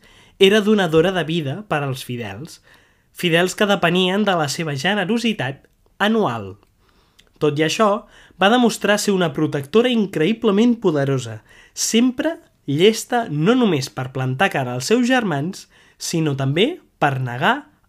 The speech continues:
els seus favors a la humanitat, davant a qualsevol problema.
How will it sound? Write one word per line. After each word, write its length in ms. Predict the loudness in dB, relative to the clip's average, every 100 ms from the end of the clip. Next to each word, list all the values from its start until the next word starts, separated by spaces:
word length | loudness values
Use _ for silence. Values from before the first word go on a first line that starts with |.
| -4
els 240 | -2 -2
seus 240 | 2 2 2
favors 500 | -2 0 0 -2 -8 -4
a 100 | -2
la 120 | -2
humanitat, 720 | -4 -6 -8 -10 -10 -12 -12 -14 -14 -14 -8
davant 300 | -2 0 0
a 80 | -4
qualsevol 680 | -6 -10 -10 -4 -2 -2 -4 -10 _ _ _ -6
problema. 480 | 0 0 -2 -8